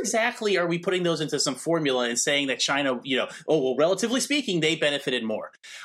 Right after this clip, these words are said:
I just find the whole idea of, of benefiting more or less, uh, a, a too simplistic of a way of understanding something that's very complex, where the benefits for China might be in a certain number of categories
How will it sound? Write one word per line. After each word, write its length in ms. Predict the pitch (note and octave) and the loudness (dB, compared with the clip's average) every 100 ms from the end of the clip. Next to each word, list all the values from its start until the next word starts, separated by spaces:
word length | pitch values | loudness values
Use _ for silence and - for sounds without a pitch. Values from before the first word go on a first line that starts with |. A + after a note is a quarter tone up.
| - | 0
I 100 | A3 | 0
just 200 | C#4 - | 2 0
find 180 | B3+ A3+ | 0 0
the 40 | |
whole 200 | G3 G3 | 2 2
idea 360 | F3+ D#3+ D#3+ C#3+ | 2 2 2 2
of, 100 | - C#3 | 0 -4
of 140 | B2+ | 0
benefiting 480 | C#3+ D3+ D3+ B2 A#2 | 0 0 0 -2 0
more 360 | A#2+ B2+ B2 | 0 2 0
or 80 | A2 | 0
less, 440 | G#2+ A2+ G#2 - - - - - | 0 0 0 -4 -6 -12 -10 0
uh, 320 | A#2+ A2 G#2+ - | 4 4 2 0
a, 200 | C#3+ B2+ | 0 -2
a 60 | - - | -2 -4
too 140 | G#3+ | 0
simplistic 680 | G3+ F#3+ - F3 E3+ D#3 C#3 | 2 0 0 -2 -2 -2 -2
of 100 | C3 | 0
a 60 | |
way 180 | B2 B2+ | 2 2
of 100 | A#2 | 2
understanding 460 | A2+ A2 C3+ C3 B2 | -2 -2 -2 -2 0
something 320 | C3 B2 A#2 | -2 -2 0
that's 240 | A2 A2 | 0 -2
very 420 | B2 C#3+ D3 D3+ | -4 0 0 0
complex, 560 | D3 C#3+ D3 F4+ G#4+ - | -2 -4 -2 -2 -2 -2
where 260 | D#3+ D3+ D3+ - | 0 0 -2 -4
the 80 | E3+ | -4
benefits 500 | D#3+ F3+ B3 A3 E3+ | 0 0 0 0 -2
for 100 | E3+ | -2
China 380 | - F#3 A#3 G#3 | -2 0 2 2
might 220 | D3 C#3 | 0 0
be 100 | C#3+ | -2
in 80 | C3+ | -2
a 60 | B2 | -2
certain 260 | E3 C3 | -4 -2
number 240 | A#2+ A2+ A2+ | -2 0 -2
of 100 | - | 0
categories 560 | G2+ G#2+ A#2 D#3+ G#3+ | -2 0 0 0 -2